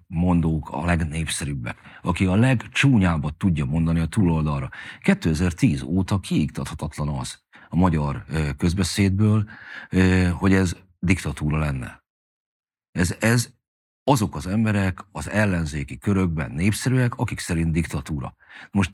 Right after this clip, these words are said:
sok minden rosszat el lehet mondani a ner-ről, de ugyebár, ha ez diktatúra lenne, mi itt nem beszélgetnénk. Ö, hanem valami jobb esetben fogdánk len-, fogdámon lennénk, de inkább már a, a,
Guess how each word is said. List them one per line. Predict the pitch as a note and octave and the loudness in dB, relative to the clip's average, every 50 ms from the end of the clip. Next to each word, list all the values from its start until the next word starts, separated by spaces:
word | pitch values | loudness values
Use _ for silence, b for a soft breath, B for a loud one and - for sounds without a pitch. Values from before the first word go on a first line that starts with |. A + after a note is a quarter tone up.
| _ - | _ -8
sok | - - - G3+ - - | 0 2 4 4 4 4
minden | A2 G2 F#2+ F#2 | 2 4 4 4
rosszat | F2 F2+ E2+ - F#2+ F2 - | 2 2 0 -2 -4 -2 0
el | G2 | 0
lehet | F#2 F#2 F#2 E2+ - | 0 2 0 0 2
mondani | F#2 F#2 F2+ F2+ F#2 F#2+ | 2 2 4 4 4 4
a | F#2 | 4
ner-ről, | F#2 F#2+ F#2+ G2 G2 G2 G#2+ G2+ | 4 4 4 4 4 4 4 6
de | G2 G#2+ | 6 6
ugyebár, | G#2 G2+ G2 F#2+ G2+ G2 | 6 6 4 4 4 4
ha | F#2+ G#2 | 4 4
ez | G2 F2+ | 4 4
diktatúra | F#2 A2 G2+ - F2 D#2 - E2 D#2 | 4 2 2 2 0 0 0 2 2
lenne, | E2+ F2+ F#2+ G2+ G2 | 4 4 6 6 6
mi | G#2 G#2 | 6 6
itt | G2 F2 - | 4 4 4
nem | A2 G2 F2 | 4 4 4
beszélgetnénk. | E2+ E2+ - - E2+ C#2+ C#2 C2+ - - - - G1+ - - B B B B B B B B B B B B B B B B | 4 2 0 0 -2 -2 -2 -2 -4 -8 -10 -12 -12 -12 -14 B B B B B B B B B B B B B B B B
Ö, | - E2 E2 E2+ F2 F2+ F2 | -2 0 2 2 2 2 0
hanem | D2+ - F2+ F2+ F2 F2+ F2 | 0 0 0 2 4 4 4
valami | F2 F2+ F2+ F2+ F#2 F#2 F#2 | 4 4 4 4 4 4 6
jobb | F#2 F#2+ G2 A2 G#2+ F#2+ F2+ | 6 6 6 6 4 4 2
esetben | E2+ - - F#2 E2+ E2 E2+ F2 E2 | 2 2 0 0 0 0 2 0 0
fogdánk | - - F#2+ D#2+ E2 D#2 E2 D#2+ D#2+ - | 0 0 0 0 0 0 0 -2 0 0
len-, | G2 F2 E2+ F2+ E2 - | 0 0 0 0 -2 -2
fogdámon | - - G#2 F#2 F2 E2 E2 E2+ E2 D#2 D#2+ E2 | 0 2 4 4 4 2 2 0 0 0 0 0
lennénk, | A2+ D3+ D#3+ D3+ D#3 D#3 D3+ C#3+ | 2 4 4 4 4 4 4 4
de | C3 B2 C3 C3 B2+ B2 A#2+ - - _ _ _ - - | 4 4 4 4 2 0 -2 -4 -12 _ _ _ -10 -2
inkább | - A2+ G#2+ G2 F2 - F#2 F#2 E2 | 2 4 4 4 4 2 2 2 4
már | F2+ F2 F2 F2 E2 | 2 2 2 2 2
a, | E2 E2 E2 E2 D#2+ | 2 0 0 0 -2
a, | - - E2+ E2+ E2 E2 D#2+ D#2 | -4 -4 -2 0 0 0 -2 -4